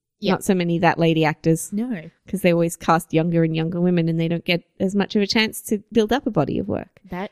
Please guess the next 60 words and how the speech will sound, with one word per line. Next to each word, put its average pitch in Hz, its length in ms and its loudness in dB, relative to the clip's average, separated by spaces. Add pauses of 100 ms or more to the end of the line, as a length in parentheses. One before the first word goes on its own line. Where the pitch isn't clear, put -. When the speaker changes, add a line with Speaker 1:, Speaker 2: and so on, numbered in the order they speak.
Speaker 2:
And 190 160 0
Speaker 1:
is 185 40 -2
Speaker 2:
there's 190 180 0
more 214 220 2
Speaker 1:
very 175 140 -2
Speaker 2:
men 175 80 -2
in 202 100 0
Speaker 1:
accurate. 220 220 2
Speaker 2:
movies. - 400 -12 (600)
Speaker 1:
Right. 196 260 0 (120)
That's 185 160 -6
completely 196 360 -8
accurate. - 260 -6
Yeah, 302 100 6
well, 269 240 -2
like 311 180 0
I 320 60 2
said, 285 180 -4 (240)
Samara 277 440 4
Weaving, 190 540 0
who's, 202 240 6
like, 180 300 0 (100)
in 185 280 -4
maybe 160 220 -2
three 175 260 -4
scenes 170 300 -2
of 170 80 -2
this 175 160 -4
movie 175 220 2
as 170 80 0
the - 100 0
nineteen-year-old 165 540 2
girlfriend, 170 400 0 (220)
she's - 220 0
fantastic. - 720 -4
Speaker 2:
Who 320 140 4
is 254 120 4
she? 330 260 2
Speaker 1:
She's - 320 0
Speaker 2:
Is - 80 -4
she - 80 4
Speaker 1:
Australian. 226 480 2 (300)
Speaker 2:
I, 254 200 2 (100)
I, 262 200 4
Speaker 1:
So 277 140 4
Speaker 2:
I 254 80 6
Speaker 1:
I'm 247 80 2
Speaker 2:
was 285 140 -2
wondering 302 400 4
if 233 80 4
Speaker 1:
assuming 220 60 2
Speaker 2:
she 269 100 2
might 233 220 2
be 220 60 4
Speaker 1:
related 220 300 4
Speaker 2:
Hugo 214 140 6
Speaker 1:
to 196 100 4
Speaker 2:
Weaving's 190 240 4
Speaker 1:
Hugo 240 200 4
Speaker 2:
daughter. 185 100 6